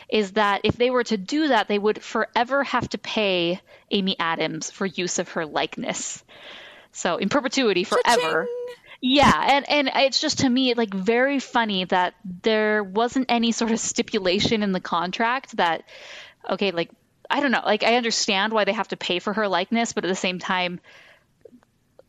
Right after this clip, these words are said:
Speaker 1: we hired you for the role. Like,
Speaker 2: Right.
Speaker 1: this is our character. We're not owning you. So I, I'm not a lawyer, so I don't know the nuances of it. But to me, completely unfortunate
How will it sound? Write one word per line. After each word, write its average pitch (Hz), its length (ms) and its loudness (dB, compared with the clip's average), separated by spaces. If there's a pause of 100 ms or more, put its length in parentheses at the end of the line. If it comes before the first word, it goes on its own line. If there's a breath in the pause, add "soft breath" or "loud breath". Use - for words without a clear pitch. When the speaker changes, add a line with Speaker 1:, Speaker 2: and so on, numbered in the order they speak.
(300)
Speaker 1:
we 214 180 2
hired 185 260 2
you 180 100 0
for 160 120 -2
the 156 80 0
role. 170 380 2 (100)
Like, - 100 0
Speaker 2:
Right. 190 260 0
Speaker 1:
this - 120 0
is 170 100 -4 (100)
our 214 320 4
character. 269 520 0
We're 226 180 0
not 208 320 -2 (140)
owning 185 400 0
you. 208 580 2 (600 loud breath)
So 277 160 2
I, 240 280 6
I'm 208 220 2
not 202 160 2
a 180 40 0
lawyer, 170 360 0
so 190 180 -2
I 185 100 -4
don't 185 160 -4
know 190 120 0
the 180 120 0
nuances 160 640 -2
of 160 140 0
it. 160 180 -2
But 165 200 0 (420 loud breath)
to 302 100 2
me, 302 380 0 (100)
completely 359 720 0
unfortunate 262 840 0